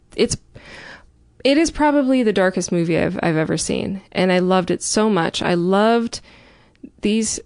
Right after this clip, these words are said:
these men that, that ruined her friend. I loved that they, they got what they deserved in a really sick, disturbed way. I think it really showed the depth of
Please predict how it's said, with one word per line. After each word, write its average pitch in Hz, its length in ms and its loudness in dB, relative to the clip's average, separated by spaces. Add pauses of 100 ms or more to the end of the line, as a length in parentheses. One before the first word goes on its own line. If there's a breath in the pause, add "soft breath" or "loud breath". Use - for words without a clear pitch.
these 185 360 -2
men 190 280 4
that, 170 380 0
that - 300 0 (340)
ruined 285 520 2
her 247 120 2
friend. - 320 -2
I 185 80 2
loved 214 500 2
that 196 180 0
they, 190 380 2 (960 soft breath)
they 190 180 4
got 175 300 2
what 160 120 -2
they 156 100 0
deserved - 520 -6 (500)
in 208 100 6
a 175 80 4
really 220 680 4 (200)
sick, - 560 -2
disturbed 180 520 0
way. 160 240 2
I 175 80 0
think 190 200 0
it 175 80 0
really 185 360 2 (400 loud breath)
showed 175 600 2 (840)
the 175 220 0
depth 214 440 -2
of 165 140 -2